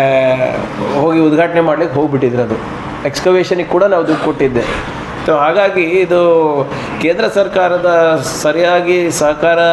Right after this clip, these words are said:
ನಮಗೆ ಪ್ರಸಾದ್ ಯೋಜನೆಯಲ್ಲಿ ಸಿಗ್ತಾ ಇರ-, ಆ, ಸಿಗ್ತಾ ಇಲ್ಲ ಅದಕ್ಕೆ. So ಅದಕ್ಕೆ ಮೊನ್ನೆ ರಾಧಾಕೃಷ್ಣ ಅವರು ಕೂಡ ಒಂದು, ಆ, ಹತ್ತು ಹದಿನೈದು ಡಿಮ್ಯಾಂಡ್ಗಳನ್ನು, ಆ, ಆ,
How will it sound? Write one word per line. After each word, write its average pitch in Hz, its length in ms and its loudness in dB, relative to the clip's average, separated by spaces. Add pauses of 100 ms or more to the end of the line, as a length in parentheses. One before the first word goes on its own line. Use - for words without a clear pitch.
(460)
ನಮಗೆ 151 360 2
ಪ್ರಸಾದ್ 165 400 0
ಯೋಜನೆಯಲ್ಲಿ 151 560 0
ಸಿಗ್ತಾ 143 380 -4
ಇರ-, 147 380 0
ಆ, 135 280 2
ಸಿಗ್ತಾ 139 380 -2
ಇಲ್ಲ 107 160 -4 (540)
ಅದಕ್ಕೆ. 131 320 0 (140)
So 147 60 0
ಅದಕ್ಕೆ 151 340 0
ಮೊನ್ನೆ 156 480 2 (380)
ರಾಧಾಕೃಷ್ಣ 160 500 0
ಅವರು 165 340 2
ಕೂಡ 160 180 -2
ಒಂದು, 143 760 2
ಆ, 139 840 0
ಹತ್ತು 151 240 -2
ಹದಿನೈದು 156 340 0
ಡಿಮ್ಯಾಂಡ್ಗಳನ್ನು, 151 960 2 (760)
ಆ, 131 80 2 (960)
ಆ, 131 360 2